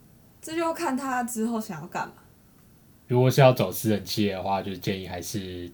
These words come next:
Speaker 2: 可以准备一下；但如果是公家机关的话，就提早准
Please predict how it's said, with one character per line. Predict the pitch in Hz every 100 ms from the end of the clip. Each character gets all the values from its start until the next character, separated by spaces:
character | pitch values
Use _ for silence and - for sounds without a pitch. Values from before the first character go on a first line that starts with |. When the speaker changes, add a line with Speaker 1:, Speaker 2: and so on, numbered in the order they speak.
| -
Speaker 2:
可 | 98
以 | 92
准 | - 87
备 | 95 85
一 |
下； | - - - -
但 | 107
如 | 101
果 | 98 92
是 | - 101
公 | 107 104
家 | 101
机 | 95 95
关 | 90 95
的 | 92
话， | 92 92
就 | 87 95
提 | 90 - 87
早 | 90 87
准 | -